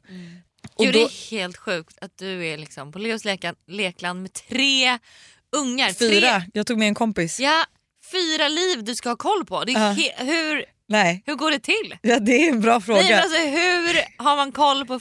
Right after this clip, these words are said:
Speaker 1: fyra små människor
Speaker 2: Det är ett jävla
Speaker 1: samtidigt?
Speaker 2: spring, alltså, man går ju tiotusen steg. Lätt.
Speaker 1: Ja, det kan jag tänka mig.
Speaker 2: Ja. Speciellt när Ted ska cykla, men han inte förstår att han inte når ner till pedalerna.
Speaker 1: Ja.
Speaker 2: Så jag måste putta honom, men han får inte märka att jag puttar honom, för han tror han gör det själv.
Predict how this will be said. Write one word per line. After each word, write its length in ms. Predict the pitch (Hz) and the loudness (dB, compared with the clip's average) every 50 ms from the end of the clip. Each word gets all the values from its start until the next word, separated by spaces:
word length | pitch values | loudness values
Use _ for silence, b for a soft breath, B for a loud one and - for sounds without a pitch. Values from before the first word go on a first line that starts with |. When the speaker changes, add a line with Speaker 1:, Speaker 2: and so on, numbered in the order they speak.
| - - - | -10 -6 -4
Speaker 1:
fyra 520 | 277 277 269 247 247 247 240 240 233 - - | -2 -2 0 0 0 2 2 2 2 0 -2
små 720 | - - - - - 220 240 247 240 240 233 226 226 202 - _ | -6 -10 -8 -8 -8 -6 -6 -4 -4 -2 0 2 2 0 0 _
människor 840 | 170 208 220 285 262 220 208 220 247 247 - - 247 254 262 240 240 214 226 220 B B B B B B | -8 -4 -2 -2 -2 -2 0 -2 -2 -2 -2 0 2 4 4 4 4 0 0 -2 B B B B B B
Speaker 2:
Det 80 | - 185 | 2 2
är 80 | - 294 | 4 6
ett 60 | 208 | 6
jävla 220 | 196 190 180 180 | 6 6 4 4
Speaker 1:
samtidigt? 240 | 202 - 370 339 247 | 4 4 4 4 4
Speaker 2:
spring, 280 | 240 208 185 165 165 175 | 4 4 4 4 2 2
alltså, 180 | 196 202 196 | 2 2 2
man 120 | 190 185 180 | 0 0 2
går 100 | 185 185 | 2 0
ju 60 | 185 | 0
tiotusen 560 | - 196 185 190 190 262 208 185 190 190 175 | 2 0 0 0 0 0 -2 0 0 -2 -2
steg. 300 | - - 190 156 156 - - - | 0 2 2 0 0 -2 -10 -4
Lätt. 420 | 180 180 190 202 208 208 196 - - | -2 2 2 2 2 2 -2 -6 -4
Speaker 1:
Ja, 140 | - 247 202 | -4 -4 -4
det 60 | 202 | -2
kan 120 | - 294 | -4 -6
jag 80 | 339 - | -6 -6
tänka 280 | 247 190 151 156 156 | -6 -8 -8 -10 -14
mig. 160 | 139 - - 180 | -14 -14 -6 0
Speaker 2:
Ja. 260 | 202 185 175 175 180 - _ B B B B B B B | 2 2 4 2 0 -6 _ B B B B B B B
Speciellt 400 | - - 214 202 220 220 240 233 | -10 -4 -2 0 0 0 0 0
när 100 | 247 254 | -4 -4
Ted 280 | - - 254 254 208 180 | 0 0 0 0 0 -2
ska 160 | - - 202 | -4 -4 -2
cykla, 440 | - 214 202 - - 269 262 220 156 | -2 -2 -4 -4 -4 -4 -2 -2 -2
men 160 | 156 170 180 | -2 -2 -2
han 180 | 190 180 180 180 | -2 -2 -2 -4
inte 280 | 180 175 156 - 180 | -6 -6 -6 -8 -8
förstår 300 | 160 175 - 233 214 185 | -8 -6 -6 -2 0 0
att 100 | 165 156 | 0 0
han 120 | 185 165 165 | -2 -4 -4
inte 160 | 160 - 175 | -4 -4 -4
når 120 | 170 170 | -4 -4
ner 220 | 175 185 208 202 - | -4 -4 -4 -4 -4
till 140 | - 165 156 | -4 -4 -4
pedalerna. 440 | 180 175 214 226 214 175 165 214 | -2 0 2 0 2 0 2 2
Speaker 1:
Ja. 420 | 240 254 269 269 269 277 277 262 - - | 2 2 0 0 -2 -2 -4 -6 -8 -6
Speaker 2:
Så 120 | - 226 | -2 0
jag 80 | 220 208 | 0 0
måste 200 | 202 - 226 202 | 0 0 -2 -4
putta 400 | _ - 285 - _ _ - 277 | _ -2 -4 -4 _ _ 0 2
honom, 300 | 277 254 220 196 185 185 | 2 2 0 0 -2 -2
men 100 | 196 190 | -2 -2
han 80 | 170 - | -4 -4
får 100 | - 240 | -4 -6
inte 140 | 208 - | -4 -2
märka 280 | 254 285 254 - - 214 | -2 -2 -2 0 -2 -2
att 60 | - | -2
jag 100 | 220 165 | -2 -4
puttar 240 | - 208 - - 240 | -4 -6 -4 -2 -2
honom, 180 | 214 175 151 - | -2 -2 -2 -4
för 80 | 160 | -4
han 80 | 156 151 | -6 -4
tror 240 | - 185 226 277 302 | 0 2 4 4 4
han 100 | 277 269 | 4 4
gör 120 | 269 269 | 4 4
det 80 | 285 285 | 4 4
själv. 400 | - 294 208 165 165 156 156 | 4 4 2 2 0 -4 -10